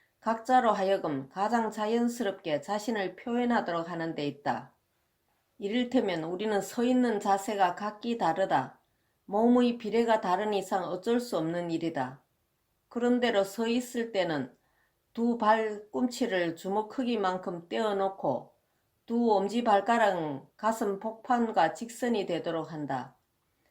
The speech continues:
자선에서처럼 단전에 약간의 힘을 준다.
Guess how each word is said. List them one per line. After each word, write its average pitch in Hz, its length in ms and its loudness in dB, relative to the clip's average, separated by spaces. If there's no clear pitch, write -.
자선에서처럼 190 1040 0
단전에 190 580 0
약간의 220 460 0
힘을 240 360 0
준다. 156 600 -2